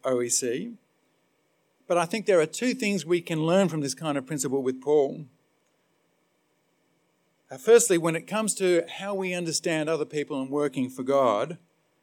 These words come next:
uh, that we can recognise that God calls us all into ministry for God, that we are all the people who are sharing the gospel, uh, with our community in Orange and beyond. Uh, we are all brothers and sisters in this ministry.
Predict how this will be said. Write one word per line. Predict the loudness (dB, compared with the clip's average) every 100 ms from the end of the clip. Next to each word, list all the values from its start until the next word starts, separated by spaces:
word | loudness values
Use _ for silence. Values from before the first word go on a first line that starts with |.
| _ _ _ -8
uh, | -2
that | -2 -2
we | -4
can | -4 -6
recognise | -4 -4 -4 -4 -4 -4 -4
that | -6 -4
God | -2 -2 -2
calls | -6 -4 -2
us | -2 -4 -4
all | -2 -2 -2
into | -4 -6 -8 -4
ministry | -2 -2 -4 -8
for | -8
God, | -4 -4 -4
that | -6 -2
we | 2 4
are | 2
all | 2 0 2 0
the | -2
people | -2 -8 -6 -6
who | -4
are | -4
sharing | -6 -4 -4 -4 -6
the | -2
gospel, | 0 0 -4 -8 -8 -12 -20 -8
uh, | -4
with | 0 2
our | 0
community | -4 -6 -4 -2 -2
in | -2 -4
Orange | -2 -2 -4 -6
and | -4 -4
beyond. | -2 -2 -2 -4 -10 -18 _ _ _ _ _ _ _ _ _ _ _ _ _ _ _ _ _ _ -12
Uh, |
we | -4 2
are | 4
all | 6 6
brothers | 4 4 4 4 2
and |
sisters | 0 0 0 -2
in | -2
this | -4 -4
ministry. | -6 -8 -10 -12 -16